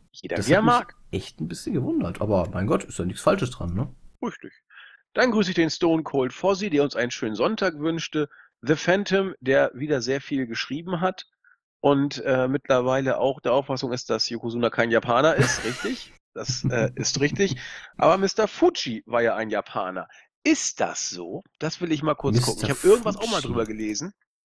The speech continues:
Speaker 1: äh,
Speaker 2: Der
Speaker 1: dass Mister
Speaker 2: doch.
Speaker 1: Fuji, was ist Mister
Speaker 2: <laughs>
Speaker 1: Fuji? Ist der Japaner?
Speaker 2: Geboren
Speaker 1: Guck ich mal kurz nach.
Speaker 2: Honolulu, Hawaii. Mhm,
Speaker 1: Ich wollte gerade
Speaker 2: mhm.
Speaker 1: sagen, Mister Fuji ist nämlich auch kein
Speaker 2: <laughs>
Speaker 1: Japaner.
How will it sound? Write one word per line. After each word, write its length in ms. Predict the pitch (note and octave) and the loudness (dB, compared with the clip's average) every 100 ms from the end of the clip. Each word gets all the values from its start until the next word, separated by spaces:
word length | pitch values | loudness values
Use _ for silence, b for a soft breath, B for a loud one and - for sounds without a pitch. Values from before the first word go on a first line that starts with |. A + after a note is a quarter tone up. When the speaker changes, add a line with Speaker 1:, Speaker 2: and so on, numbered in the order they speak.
| _ _ _ _ - | _ _ _ _ -2
Speaker 1:
äh, 260 | C3 C3+ | 2 2
Speaker 2:
Der 100 | - | 0
Speaker 1:
dass 140 | C3+ D#3 | -2 0
Mister 260 | D#3+ E3 | 0 -2
Speaker 2:
doch. 60 | D3 | -4
Speaker 1:
Fuji, 480 | - A3+ - G#3 F#3 | -6 -6 -6 -6 -8
was 140 | F3 | -8
ist 120 | F3+ | -8
Mister 220 | F#3+ - E3+ | -8 -8 -8
Speaker 2:
<laughs> 20 | |
Speaker 1:
Fuji? 340 | - B2+ - B2+ - | -10 -4 2 4 4
Ist 140 | - | 0
der 60 | F#3+ | -2
Japaner? 220 | F#2+ B2 | 2 6
Speaker 2:
Geboren 240 | C#3 F4 G3 F3 | 8 8 8 4
Speaker 1:
Guck 40 | |
ich 40 | B2 | 6
mal 80 | D#3 | 8
kurz 140 | D#3+ | 8
nach. 60 | C3 | 8
Speaker 2:
Honolulu, 300 | D#3+ F#3+ D#3 | 6 6 8
Hawaii. 540 | C3 B2+ C3 A#2+ F2 - | 6 6 4 4 2 -2
Mhm, 380 | - G#2+ F3+ E3+ | -4 2 4 6
Speaker 1:
Ich 100 | G#2+ | 10
wollte 140 | G#3 F3+ | 10 10
gerade 100 | E3 | 8
Speaker 2:
mhm. 40 | |
Speaker 1:
sagen, 120 | G#3 F3+ | 6 4
Mister 200 | F#3+ E3 | 2 0
Fuji 220 | C#4 A3 | 0 -4
ist 80 | F#3+ | -6
nämlich 280 | D#3+ - | -6 -2
auch 240 | - C4 C3+ | 2 4 4
kein 260 | F#3 D#3+ | 0 0
Speaker 2:
<laughs> 20 | C3 | 0
Speaker 1:
Japaner. 640 | A2 - G#2 F#2 F#2 D#2+ | -2 -2 -4 -4 -8 -16